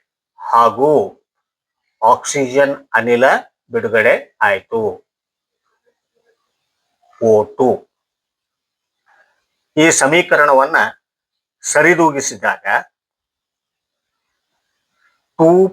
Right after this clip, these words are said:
ಪಿ ಬಿ ಎನ್ ಒ ತ್ರೀ ಟೂ is equal to ಟೂ ಪಿ ಬಿ ಓ ಪ್ಲಸ್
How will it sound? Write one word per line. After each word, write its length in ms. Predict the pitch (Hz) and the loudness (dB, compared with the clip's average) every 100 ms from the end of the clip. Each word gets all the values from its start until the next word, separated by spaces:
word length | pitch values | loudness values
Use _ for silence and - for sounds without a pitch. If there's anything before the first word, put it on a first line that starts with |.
| _ | _
ಪಿ 120 | 147 139 131 | -4 -2 0
ಬಿ 140 | 151 180 233 - - 123 | 0 -2 -4 -8 -2 0
ಎನ್ 120 | 135 135 | 4 2
ಒ 20 | 135 - | 2 -6
ತ್ರೀ 200 | 131 123 110 - | -6 -6 -8 -12
ಟೂ 120 | 110 120 214 - _ _ _ _ _ _ _ 127 | -6 -4 -4 -8 _ _ _ _ _ _ _ -4
is 140 | 120 120 | -2 0
equal 200 | 120 104 - | 2 0 2
to 100 | 117 156 220 _ _ _ _ _ _ _ _ _ - | 2 2 -2 _ _ _ _ _ _ _ _ _ 0
ಟೂ 80 | 208 226 226 - | 2 2 0 -4
ಪಿ 120 | 156 139 | -2 0
ಬಿ 100 | - 113 95 101 | -2 -4 -4 -2
ಓ 20 | 123 - _ _ _ _ _ _ _ _ _ _ _ _ _ _ _ _ _ _ _ _ _ _ _ _ _ - | -2 -4 _ _ _ _ _ _ _ _ _ _ _ _ _ _ _ _ _ _ _ _ _ _ _ _ _ -2
ಪ್ಲಸ್ 320 | 127 151 - | 2 2 0